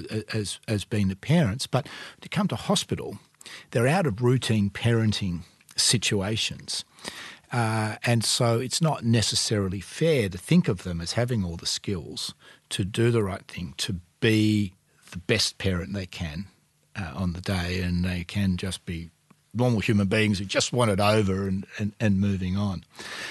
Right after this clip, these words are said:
Um, and Jenny Katz sort of said, "Look, well, maybe we,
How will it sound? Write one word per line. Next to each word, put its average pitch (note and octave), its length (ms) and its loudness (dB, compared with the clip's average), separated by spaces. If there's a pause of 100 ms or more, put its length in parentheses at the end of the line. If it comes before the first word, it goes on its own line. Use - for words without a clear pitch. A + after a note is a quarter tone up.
(220)
Um, D#3+ 340 2
and C#3+ 160 8
Jenny C#3+ 380 8
Katz - 580 2 (1120)
sort C3 220 0
of G#2 80 0
said, A#2+ 400 6
"Look, G2+ 200 -2
well, A#2 140 2
maybe G#2 340 0
we, F#2 200 -4